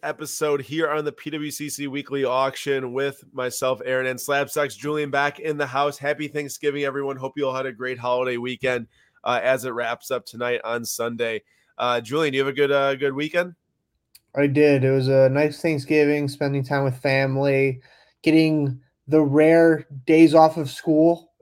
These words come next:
Speaker 2: here at Wisconsin because that's the only break we get in the fall. So it's been nice, nice and relaxing, watching some sports, not having too much schoolwork to do. So it's been great.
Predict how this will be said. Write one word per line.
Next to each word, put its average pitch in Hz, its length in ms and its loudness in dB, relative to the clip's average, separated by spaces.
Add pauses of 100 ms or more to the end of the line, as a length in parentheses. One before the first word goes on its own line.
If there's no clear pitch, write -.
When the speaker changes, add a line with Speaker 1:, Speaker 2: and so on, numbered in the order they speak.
(140)
Speaker 2:
here 156 240 0
at 151 100 0
Wisconsin 151 560 -2
because 143 600 -4
that's 143 240 -2
the 151 120 0
only 147 260 -4
break 139 280 -2
we 143 100 -4
get 135 160 -2
in 131 60 -10
the 135 80 -6
fall. 147 460 2 (340)
So 147 200 -2
it's 131 100 -2
been 147 180 -2
nice, 143 320 -2
nice 147 240 -4
and 170 80 -6
relaxing, 139 800 -2 (380)
watching 156 300 2
some 151 180 -8
sports, 151 880 -2 (580)
not 135 140 -4
having 143 340 -2
too 147 160 -8
much 143 380 -4
schoolwork 143 600 -2
to 143 100 -2
do. 135 220 -2
So 127 180 -4
it's 123 80 -4
been 131 220 -6
great. 117 260 -4